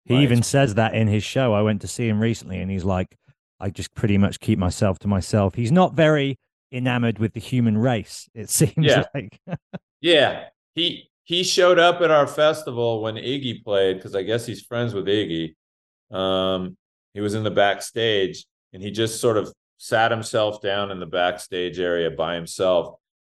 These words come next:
Speaker 2: and people were trying to just go up and say hi, and he just wasn't having it. He wasn't,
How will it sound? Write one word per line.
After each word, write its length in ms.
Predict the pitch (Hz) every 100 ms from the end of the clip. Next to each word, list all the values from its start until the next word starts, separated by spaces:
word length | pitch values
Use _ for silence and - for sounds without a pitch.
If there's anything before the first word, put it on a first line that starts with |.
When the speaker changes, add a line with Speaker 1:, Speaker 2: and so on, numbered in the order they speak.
| _
Speaker 2:
and 160 | 92 92
people 340 | 110 104 104
were 320 | 95 92 82 -
trying 280 | - 98 95
to 100 | 90
just 240 | 87 90 -
go 180 | 101
up 140 | 95 95
and 80 | -
say 180 | 95
hi, 360 | 87 104 101 92
and 140 | 87
he 140 | 87 95
just 240 | 90 80
wasn't 360 | 92 87 80 73
having 360 | 80 80 73
it. 160 | 73 73
He 80 | 73
wasn't, 320 | 76 73